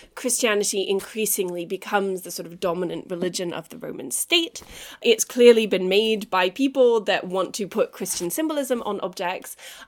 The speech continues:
But I think it's not quite right to say that it's a religious object. These lamps, these are day-to-day objects. These are objects that people would have been having in their homes.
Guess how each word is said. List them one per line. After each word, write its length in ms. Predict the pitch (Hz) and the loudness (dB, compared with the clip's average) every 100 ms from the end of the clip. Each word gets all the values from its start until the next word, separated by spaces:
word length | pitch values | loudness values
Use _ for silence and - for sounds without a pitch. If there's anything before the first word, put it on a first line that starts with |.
| _ | _
But 140 | - 330 | 8 10
I 100 | 349 | 10
think 200 | 466 494 | 8 8
it's 100 | 415 | 6
not 140 | 381 | 4
quite 180 | 370 370 | 4 6
right 160 | 349 269 | 6 4
to 60 | |
say 180 | - 311 | 0 0
that 160 | 277 262 | 2 0
it's 160 | 262 | 0
a 80 | 269 | -2
religious 720 | 247 269 254 247 - 185 - | 2 2 4 2 0 -4 -4
object. 640 | 147 - - - - - - | -6 -8 -14 -14 -14 -8 0
These 240 | 269 247 | 2 4
lamps, 380 | 269 262 247 - | 4 4 2 -2
these 240 | 247 240 | -2 0
are 240 | 233 247 226 | 4 4 2
day-to-day 800 | 196 - 226 233 - 202 196 185 | 0 -4 -2 -2 -4 -2 0 2
objects. 540 | 254 226 262 226 - | 0 0 2 2 0
These 240 | - 214 220 | -4 -4 -2
are 100 | 202 | -2
objects 320 | 196 196 175 | -2 -4 -6
that 120 | - - | -6 -10
people 240 | 190 196 | -8 -6
would 120 | 180 | -6
have 80 | 180 | -6
been 100 | 185 | -8
having 300 | - 202 190 | -8 -4 -4
in 80 | 175 | -4
their 100 | 180 | -4
homes. 340 | 262 247 233 | 2 2 2